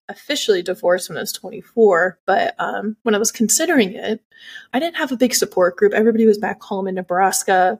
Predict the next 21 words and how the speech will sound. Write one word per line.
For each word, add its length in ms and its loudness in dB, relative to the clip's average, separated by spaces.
I'm 220 -4
in 100 -10
Tennessee, 800 2
and, 420 -4
you 160 2
know, 280 0
just 180 -6
didn't 200 -2
have, 640 -2
um, 180 -8
I 60 -6
didn't 200 0
have 100 -2
my 120 2
Monday 320 0
Fun 200 2
Day 140 4
crew 320 2
yet, 540 4
you 120 0
know. 260 -2